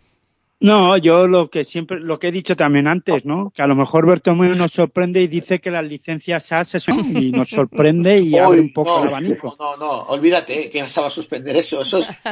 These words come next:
Speaker 2: eso
Speaker 1: ¿No?
Speaker 2: es de lo que vive la Euroliga, de las licencias <laughs> y de, y de
Speaker 1: Vaya.
Speaker 2: otros temas. No,
Speaker 1: Yo
Speaker 2: no,
Speaker 1: que
Speaker 2: olvídate.
Speaker 1: pensé que esto iba, esta del confinamiento y el tema de,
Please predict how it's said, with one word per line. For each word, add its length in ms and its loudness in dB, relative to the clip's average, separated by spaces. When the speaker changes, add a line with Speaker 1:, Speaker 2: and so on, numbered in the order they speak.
Speaker 2:
eso 180 2
Speaker 1:
¿No? 180 0
Speaker 2:
es 140 -20
de 100 -2
lo 160 2
que 140 -2
vive 260 -4
la 80 0
Euroliga, 460 -6
de 80 -8
las 180 -4
licencias 640 -6
<laughs> 60 -10
y 140 4
de, 140 -6
y 100 -8
de 100 -8
Speaker 1:
Vaya. 140 -2
Speaker 2:
otros 280 -2
temas. 300 0
No, 160 2
Speaker 1:
Yo 80 2
Speaker 2:
no, 80 0
Speaker 1:
que 60 2
Speaker 2:
olvídate. 100 -2
Speaker 1:
pensé 180 -4
que 140 -4
esto 420 2
iba, 640 0
esta 480 -4
del 300 -4
confinamiento 1040 0
y 100 2
el 160 -2
tema 240 0
de, 320 2